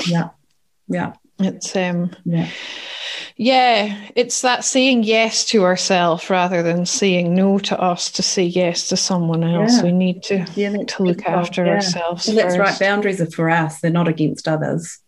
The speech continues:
Speaker 2: Yeah, no, it's, it's
Speaker 1: <laughs>
Speaker 2: to protect us
Speaker 1: Yeah.
Speaker 2: and, yeah, our energy levels,
Speaker 1: Yeah,
Speaker 2: not to
Speaker 1: exactly, yeah.
Speaker 2: in no, yeah, in no way is it a reflection of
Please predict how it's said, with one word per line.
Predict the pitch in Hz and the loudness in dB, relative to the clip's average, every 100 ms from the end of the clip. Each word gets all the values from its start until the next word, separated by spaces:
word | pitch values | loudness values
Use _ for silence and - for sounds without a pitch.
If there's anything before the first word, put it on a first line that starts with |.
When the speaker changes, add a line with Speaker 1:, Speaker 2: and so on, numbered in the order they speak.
| _ - - - _ _ _ | _ -20 -20 -20 _ _ _
Speaker 2:
Yeah, | - 240 240 175 | 0 2 4 4
no, | 240 220 | 4 4
it's, | 277 320 | 4 4
it's | 226 214 | 4 4
Speaker 1:
<laughs> | 311 339 | 2 2
Speaker 2:
to | 277 | 0
protect | - 240 - 277 - - | 0 -2 2 0 0 0
us | 254 202 | 0 4
Speaker 1:
Yeah. | 240 233 | 2 4
Speaker 2:
and, | 202 190 190 - - _ - - - | 4 2 -2 -14 -18 _ -20 -20 -10
yeah, | - 240 214 - | 2 4 4 2
our | 202 240 240 | 4 6 6
energy | 170 165 170 175 | 4 0 -2 -2
levels, | 165 175 170 160 185 | 0 0 0 0 2
Speaker 1:
Yeah, | 175 156 | 2 2
Speaker 2:
not | 175 | -2
to | 170 190 | -2 -4
Speaker 1:
exactly, | - 160 147 165 | -2 -2 0 0
yeah. | 165 151 156 - - - - - 220 | 0 0 -2 -8 -20 -20 -20 -8 -2
Speaker 2:
in | 214 208 | 0 2
no, | 226 240 208 - - - _ _ _ _ _ _ - | 2 2 -2 -6 -20 -20 _ _ _ _ _ _ -2
yeah, | 233 247 196 | 0 2 0
in | 180 202 | 0 0
no | 226 | 0
way | 214 196 214 160 | 2 2 0 0
is | 170 | -2
it | 175 - | -2 -2
a | 170 | -2
reflection | 170 170 - 185 180 - - 175 | -2 -4 -4 -2 -2 -4 -2 0
of | 160 165 - | 0 -4 -10